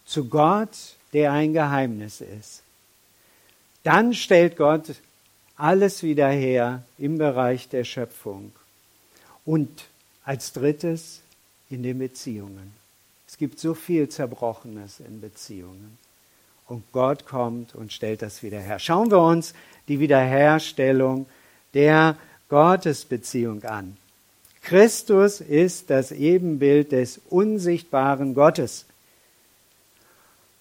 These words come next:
Und vielleicht hast du dich das auch schon mal gefragt, „Gott, wo bist du?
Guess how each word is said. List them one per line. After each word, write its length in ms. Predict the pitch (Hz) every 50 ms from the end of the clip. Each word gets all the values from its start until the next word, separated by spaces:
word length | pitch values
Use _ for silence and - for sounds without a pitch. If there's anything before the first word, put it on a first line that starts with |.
| _ _ _ _ _ _
Und 120 | 156 151
vielleicht 480 | - - 175 170 160 170 202 208 - -
hast 200 | 175 180 180 -
du 80 | 202 185
dich 220 | 165 170 160 -
das 200 | - 165 143 -
auch 180 | 151 135 165 175
schon 160 | - 190 180
mal 160 | 160 147 143
gefragt, 1040 | 131 139 113 - - 120 - - 120 117 120 131 143 156 175 190 190 - - - - - - _ _ _ _ _ _ _ -
„Gott, 380 | 135 139 147 170 202 196 - -
wo 140 | 151 143 135
bist 360 | 135 143 147 143 - - -
du? 240 | 170 165 175 180